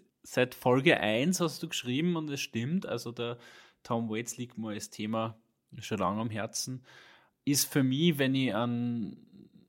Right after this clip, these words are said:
immer wieder mal kommt das Gespräch drauf, welche, äh, Künstler hast du noch nicht live gesehen und würdest sie unbedingt nur live sehen wollen, bevor ich sie oder dich nicht mehr gibt. Da ist der Tom Waits bei mir ganz, ganz oben. Ist insofern schwer, weil er ist ein sehr, sehr rares Vöglein.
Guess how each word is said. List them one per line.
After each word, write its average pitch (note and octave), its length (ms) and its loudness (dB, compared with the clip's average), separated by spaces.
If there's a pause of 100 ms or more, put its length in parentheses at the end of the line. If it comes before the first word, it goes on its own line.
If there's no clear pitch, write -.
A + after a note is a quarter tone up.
(420)
immer B2+ 260 4
wieder D3 220 2
mal C3+ 160 0
kommt B2+ 240 -6
das A#2+ 100 -8
Gespräch - 420 -4
drauf, A#2 220 -2
welche, A#2 240 -2
äh, A2+ 680 -2
Künstler A#2 400 -4
hast G#2+ 120 -8
du A2+ 60 -8
noch A2 100 -4
nicht G#2 220 -4
live G#2 260 -4
gesehen A2 240 -6
und G#2+ 160 -6
würdest A2 300 -8
sie - 100 -8
unbedingt A#2+ 560 -4
nur G#2+ 100 -4
live E2+ 220 -2
sehen G#2 320 -8
wollen, G2+ 340 -4
bevor G2+ 360 -8
ich G2+ 100 -10
sie - 240 -8
oder A2+ 140 -6
dich A#2+ 320 -10
nicht A#2+ 240 -10
mehr A2 100 -10
gibt. C3 440 -8 (680)
Da G#2+ 100 2
ist G#2+ 160 -4
der G#2 80 -6
Tom G#2 240 -4
Waits F#2+ 220 -8
bei G#2 100 -10
mir G2 140 -6
ganz, F2+ 320 -6
ganz F#2+ 180 -8
oben. F2 280 -10
Ist F#2+ 120 -10
insofern A2+ 720 -2
schwer, F#2+ 480 0
weil A2 80 -4
er A2 140 -4
ist G#2+ 160 -8
ein A2 100 -6
sehr, G#2+ 380 0
sehr A2 240 -4
rares G2 480 0
Vöglein. B2+ 640 -8